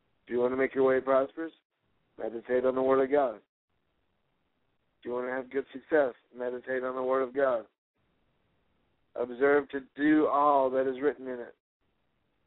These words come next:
Notice it says, "Do all." Do all.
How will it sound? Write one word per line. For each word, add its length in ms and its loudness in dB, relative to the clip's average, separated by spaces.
Notice 320 -4
it 160 -18
says, 200 -6
"Do 260 -2
all." 340 0
Do 220 2
all. 300 0